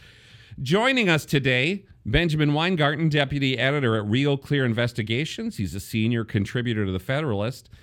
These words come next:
And most importantly for today, author of the book American Ingrate,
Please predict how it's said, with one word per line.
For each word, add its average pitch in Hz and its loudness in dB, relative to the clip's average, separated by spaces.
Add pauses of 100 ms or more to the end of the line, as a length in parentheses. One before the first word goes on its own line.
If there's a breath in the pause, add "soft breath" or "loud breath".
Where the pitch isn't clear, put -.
(340 soft breath)
And 135 2
most 208 0
importantly 156 0
for 135 -4
today, 151 -2
author 160 -2
of 139 -2
the 139 -2
book 156 -4
American 151 0
Ingrate, 143 0